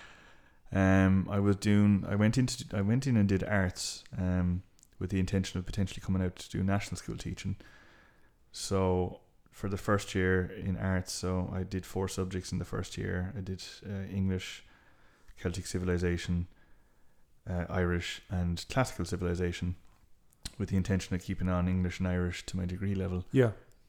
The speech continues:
Speaker 1: 'Cause after, for those that are listening that don't know, after the first year, or at least when I was there, you could only pick two to, to carry on to finish your degree. Um, and then I kinda got a bit disillusioned with the way the Irish was taught, because at the time I was fairly fluent,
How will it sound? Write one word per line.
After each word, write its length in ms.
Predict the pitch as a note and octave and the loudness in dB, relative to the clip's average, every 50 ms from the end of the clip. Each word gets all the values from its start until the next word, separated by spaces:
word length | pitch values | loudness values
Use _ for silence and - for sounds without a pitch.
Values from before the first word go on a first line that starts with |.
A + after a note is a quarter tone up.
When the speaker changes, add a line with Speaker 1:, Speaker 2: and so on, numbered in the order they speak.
| - - | -16 -8
Speaker 1:
'Cause 120 | - F2+ | -2 0
after, 240 | F2+ F2 E2 - - - | 0 0 0 -2 -8 -10
for 120 | - F#2 | -6 -2
those 180 | F#2 F2+ F2 F2+ | 0 0 2 2
that 80 | F2+ E2+ | 0 0
are 100 | F2 F2+ | 2 0
listening 280 | F2 F2 - - F2+ | -2 -2 -4 -4 -4
that 80 | F2+ F2+ | -4 -2
don't 160 | F#2 F2+ F2+ | -2 -2 0
know, 260 | F#2 F#2 F#2 F2+ F#2 F#2 | 0 2 2 2 2 2
after 180 | F#2 F#2 - - | 0 -2 -4 -10
the 60 | G#2 - | -8 -6
first 260 | F#2 F2+ - - - | -6 -6 -6 -6 -4
year, 360 | F#2+ F#2 F#2 F2+ F#2 F2+ F2+ - - | -2 0 2 2 0 0 -2 -6 -8
or 60 | G2 | -8
at 80 | F2 F#2 | -6 -6
least 200 | F2+ E2+ - - - - | -6 -8 -8 -12 -12 -6
when 160 | - G2 F#2 | -4 -4 -2
I 60 | F2+ | -2
was 120 | F2 F2 - | -4 -4 -4
there, 320 | - F#2 F2+ F2+ E2+ - - - - - - - - - - - _ _ _ - | -2 -2 0 0 -2 -2 -6 -14 -20 -20 -20 -20 -20 -20 -20 -20 _ _ _ -10
you 80 | - F#2 | -4 -2
could 80 | F#2 F2+ | 2 2
only 120 | F2 F2 | 2 4
pick 180 | - - E2+ - | 2 0 -2 0
two 240 | - - F2+ F2 E2+ | 0 0 0 0 -2
to, 140 | - - - - - - | -4 -8 -14 -16 -14 -12
to 100 | - - | -12 -10
carry 280 | - - F#2 F2+ F2+ F2+ | -4 0 0 2 2 2
on 140 | F2 F2 F2 | 0 0 -2
to 60 | - | -6
finish 300 | - - F#2 F#2 F2+ F2+ | -6 -6 -6 -4 -4 -4
your 120 | F#2 F#2 | -6 -8
degree. 480 | F#2 G#2+ G#2 - F#2+ G2 F#2+ F#2 F#2 - - - - - - - - - - - - - - - - - - - - - _ _ - - _ _ - - - _ _ - | -8 -8 -6 -2 0 0 0 0 -2 -4 -8 -18 -20 -20 -20 -20 -20 -20 -20 -20 -20 -20 -20 -20 -20 -20 -20 -20 -20 -20 _ _ -20 -20 _ _ -20 -20 -20 _ _ 0
Um, 600 | G#2 G2+ G2+ G2+ G#2 G2+ G2+ G2+ G2+ G2+ G2+ G2+ A#2 | 4 6 8 8 8 8 8 8 8 6 4 2 0
and 120 | A2 G#2 G#2 | 2 4 6
then 100 | A2+ A#2+ | 6 6
I 40 | A2+ | 6
kinda 200 | - B2+ A#2 G#2 | 6 4 6 8
got 120 | G#2 G2 | 8 8
a 80 | F#2+ F#2+ | 8 8
bit 220 | F#2 G#2 G#2 - | 6 4 2 2
disillusioned 540 | - - G2+ - G2+ G#2 G2+ G#2 G2+ G2+ G#2 G2 | -2 -4 -2 2 4 6 8 8 8 8 6 6
with 120 | F#2+ - | 4 2
the 60 | G2+ | 2
way 240 | F#2+ F#2+ F#2+ F#2+ F#2 | 2 2 4 4 2
the 160 | F2+ F#2+ F#2+ | 2 0 0
Irish 340 | - F#2 F#2+ F#2+ G2 - - | 2 2 2 2 2 2 -2
was 100 | G#2+ G2 | -6 -4
taught, 400 | - - G#2+ G#2+ G#2+ G#2 G#2+ - - | 2 4 6 6 6 4 2 -2 -4
because 300 | G#2+ G2 - G2 F2+ F#2+ | -4 -2 0 0 0 2
at 140 | F#2 F2+ - | 0 -2 -2
the 80 | F2+ | -4
time 340 | - - G2 F#2+ F#2+ F#2+ F#2 | 0 2 4 4 6 6 4
I 60 | F2+ | 4
was 120 | F2+ F2+ - | 2 0 0
fairly 220 | - F#2+ F2+ F2+ | 0 0 0 0
fluent, 580 | F2 - - F#2 F2+ F2 F2+ F2 - - - | -2 0 0 2 2 2 2 0 -2 -8 -12